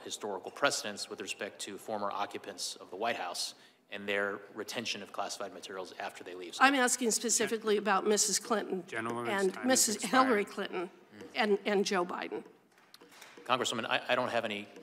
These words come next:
Speaker 1: um, opinion to articulate with respect to the investigation relating to Missus Clinton.
Speaker 2: I yield back.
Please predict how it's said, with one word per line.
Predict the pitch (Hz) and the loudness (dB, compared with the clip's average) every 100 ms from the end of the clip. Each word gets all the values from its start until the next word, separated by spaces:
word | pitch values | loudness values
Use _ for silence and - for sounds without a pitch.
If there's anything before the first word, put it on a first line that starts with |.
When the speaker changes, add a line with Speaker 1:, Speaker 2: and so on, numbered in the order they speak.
| 110 | -12
Speaker 1:
um, | 95 92 - - | -12 -12 -16 -14
opinion | - 113 104 | -4 0 0
to | 98 | 0
articulate | 95 107 101 98 98 | -4 -4 -6 -6 -6
with | 101 | -6
respect | 95 - 95 - | -8 -8 -8 -10
to | 98 | -14
the | 92 92 92 - - | -10 -10 -10 -16 -20
investigation | 107 98 - 98 95 - 92 | -10 -6 -6 -6 -4 -4 -4
relating | 92 92 90 | -10 -10 -12
to | 90 | -14
Missus | 87 92 | -12 -12
Clinton. | - 87 - _ _ _ _ _ _ _ _ - - _ - | -14 -18 -20 _ _ _ _ _ _ _ _ -20 -20 _ -6
Speaker 2:
I | 190 | -4
yield | - 202 | -4 -8
back. | 208 - - | -10 -14 -16